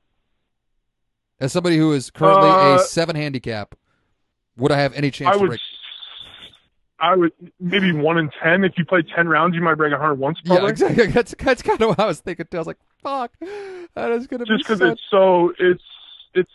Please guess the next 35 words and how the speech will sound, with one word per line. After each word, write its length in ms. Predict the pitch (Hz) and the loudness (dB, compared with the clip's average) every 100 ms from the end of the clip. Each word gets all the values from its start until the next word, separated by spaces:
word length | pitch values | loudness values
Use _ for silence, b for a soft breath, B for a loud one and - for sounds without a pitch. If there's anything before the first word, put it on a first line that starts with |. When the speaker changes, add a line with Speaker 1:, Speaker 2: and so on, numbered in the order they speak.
| - | -2
Speaker 2:
so 260 | 208 208 - - | 2 2 0 -6
penalizing. 540 | 233 143 117 117 113 | -4 0 0 -2 -4
Speaker 1:
Well, 140 | 254 247 | -2 -2
yeah, 100 | 139 | 0
I 20 | |
mean, 120 | 139 | 0
Speaker 2:
Uh, 100 | 135 | 0
Speaker 1:
basically, 300 | 160 233 180 | -2 -2 -4
for 160 | 151 160 | -2 -2
a 40 | |
player 220 | 170 175 | -2 -2
like 120 | 156 147 | 0 0
Speaker 2:
like, 100 | 196 | 0
Speaker 1:
me, 180 | 156 123 | -2 0
Speaker 2:
if 60 | |
you 60 | 233 | 2
miss 160 | 247 - | 2 0
a 80 | |
fair-, 220 | 170 226 208 | 0 2 2
if 180 | 180 | 2
you 60 | 254 | 2
Speaker 1:
it's 20 | |
a 0 | |
Speaker 2:
miss 80 | 262 | 2
a 40 | |
Speaker 1:
penalty 220 | - 247 202 | 2 2 4
stroke. 200 | 233 175 | 4 4
Speaker 2:
fairway, 120 | 160 | 0
you're 120 | 190 | 0
gonna 140 | 202 165 | -2 0
be 80 | |
lucky 280 | 151 170 175 | -2 -4 -6
to 120 | - | -6
make 160 | 165 | -4
a 60 | 151 | -2